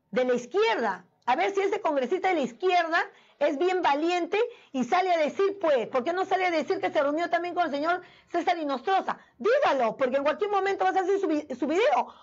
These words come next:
¿O es que también el señor, este, Gorriti no saca los videos con la ge-, con los congresistas de la izquierda? ¿Por qué no sigue sacando los, los videos con los congresistas de la izquierda? ¿Por qué no sigue sacando los,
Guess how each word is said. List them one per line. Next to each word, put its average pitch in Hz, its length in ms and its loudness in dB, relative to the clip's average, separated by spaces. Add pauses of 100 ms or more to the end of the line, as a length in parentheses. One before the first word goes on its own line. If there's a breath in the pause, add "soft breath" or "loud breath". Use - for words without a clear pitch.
(120)
¿O 285 80 0 (100)
es 320 100 -6
que 330 140 -2
también 330 320 -2
el 370 140 -2
señor, 349 360 0 (280 loud breath)
este, 254 880 4
Gorriti 370 600 2 (560)
no 311 180 0
saca 359 240 0
los 320 160 0
videos 311 360 0
con 302 120 0
la 262 120 0
ge-, - 180 -6
con 254 120 -2
los 254 140 -2
congresistas 269 540 -2
de 294 80 0
la 269 100 0
izquierda? 240 540 -2 (240 loud breath)
¿Por 349 120 0
qué 508 160 2
no 466 80 0
sigue 453 280 2
sacando 392 300 0
los, 381 140 0 (120)
los 277 280 -2
videos 320 300 0
con 359 140 -2
los 277 100 0
congresistas 254 500 -2
de 277 60 -2
la 254 40 -2
izquierda? 240 440 0 (280 loud breath)
¿Por 214 180 0
qué 339 100 0
no 381 100 0
sigue 392 260 -2
sacando 359 340 -2
los, 370 140 2